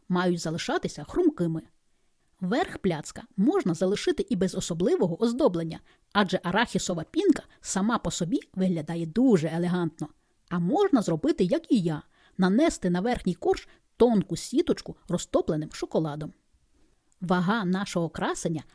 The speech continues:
один кілограм і шістсот грамів, висота —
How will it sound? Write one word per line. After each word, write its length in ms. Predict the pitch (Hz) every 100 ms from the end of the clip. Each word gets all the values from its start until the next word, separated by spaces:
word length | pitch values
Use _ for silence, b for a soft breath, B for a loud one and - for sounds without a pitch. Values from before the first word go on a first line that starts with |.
| b
один 360 | 185 165 190 175
кілограм 480 | - 160 160 294 415 - _
і 80 | -
шістсот 560 | 180 - - - 311 -
грамів, 480 | - 185 165 143 143 - _ -
висота — 560 | 185 180 156 - 285